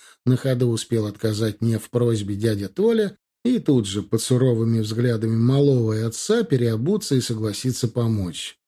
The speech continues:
Да что там, дядя Толя, тут даже П П С-ники почувствовали себя неуверенно перед двумя здоровыми и злыми мужиками. Понятно, что прямо сейчас им никто ничего не сделает. А потом?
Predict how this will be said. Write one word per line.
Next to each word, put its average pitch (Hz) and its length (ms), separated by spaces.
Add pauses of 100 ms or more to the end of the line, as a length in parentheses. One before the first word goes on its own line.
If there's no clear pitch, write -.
(220)
Да 127 200
что 120 260
там, 90 220
дядя 120 300
Толя, 95 460
тут 220 180
даже 208 300
П 190 140
П 135 200
С-ники 131 440
почувствовали 113 680
себя 123 380
неуверенно 165 840 (320)
перед 214 260
двумя 156 440
здоровыми 151 720
и 135 80
злыми 123 440
мужиками. 113 880 (840)
Понятно, 107 480
что - 180
прямо 107 360
сейчас 143 500
им 135 200
никто 160 340
ничего 151 400
не 156 180
сделает. 139 760 (240)
А 85 200
потом? 87 720